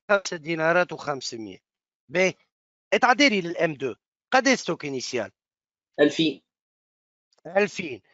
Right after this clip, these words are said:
Speaker 1: عطاك متاع كيلو ولا متاع الكل؟
Speaker 2: متاع الكيلو، متاع كيلو
Speaker 1: متاع
Speaker 2: برك.
Speaker 1: كيلو، عطيتها في الكوينيتير. ألفين في الستة باش تعطيني اثناش ألف دينار. برافو عليك. تو اغزر لي يا عزيز شنو باش نعمل؟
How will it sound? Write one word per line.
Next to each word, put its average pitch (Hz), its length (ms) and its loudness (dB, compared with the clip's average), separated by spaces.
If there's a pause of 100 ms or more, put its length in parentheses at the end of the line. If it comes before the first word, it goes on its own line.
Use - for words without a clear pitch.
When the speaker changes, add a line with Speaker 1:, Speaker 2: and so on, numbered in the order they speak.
(180)
Speaker 1:
عطاك 226 380 4
متاع 214 180 0
كيلو 262 360 4
ولا 262 120 6
متاع 240 180 4
الكل؟ 185 340 0 (580)
Speaker 2:
متاع 160 340 4
الكيلو، 151 400 4
متاع 143 460 2
كيلو 143 260 -2
Speaker 1:
متاع 139 120 2
Speaker 2:
برك. 208 120 4
Speaker 1:
كيلو، 214 380 -4 (100)
عطيتها 214 380 2
في 208 80 -6
الكوينيتير. 190 720 -4 (480)
ألفين 240 420 2 (440)
في - 100 -8
الستة 247 500 2
باش 208 160 -4
تعطيني 240 580 2
اثناش 220 380 2
ألف 202 320 0
دينار. 143 340 -4 (280)
برافو 175 380 4
عليك. 123 300 -2 (260)
تو 175 120 4
اغزر 247 320 4
لي 247 80 4
يا 226 60 8
عزيز 196 240 2
شنو 190 180 -2
باش - 120 0
نعمل؟ 135 260 0